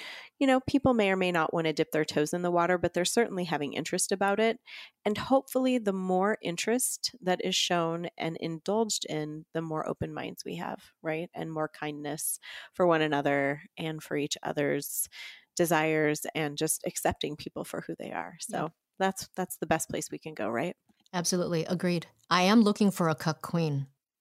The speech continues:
Speaker 1: I know one.
Speaker 2: Really? So I've been talking to one. She is, uh, she's a, she's a known person, which is
Speaker 1: Mm-hmm.
Speaker 2: why she won't talk to me.
Speaker 1: Ah,
Speaker 2: Um,
Speaker 1: gotcha.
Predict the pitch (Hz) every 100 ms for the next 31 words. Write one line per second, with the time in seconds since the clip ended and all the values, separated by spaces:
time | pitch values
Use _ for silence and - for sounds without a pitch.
0 | _ _ _ - - - - - - 165
1 | 151 254 180 117 - _ 180 190 185 -
2 | 220 185 226 294 269 180 160 233 226 254
3 | 240 254 269 262 - - 226 214 208 208
4 | 185 175 160 156 151 151 - _ _ _
5 | _ _ _ - 175 151 143 165 - 208
6 | 175 180 165 - 190 165 170 170 165 151
7 | 156 135 - 139 123 - _ _ _ 180
8 | 175 170 165 151 - 170 156 - 156 147
9 | - 151 135 135 - _ _ _ _ -
10 | - 143 - _ 170 156 147 143 143 -
11 | 160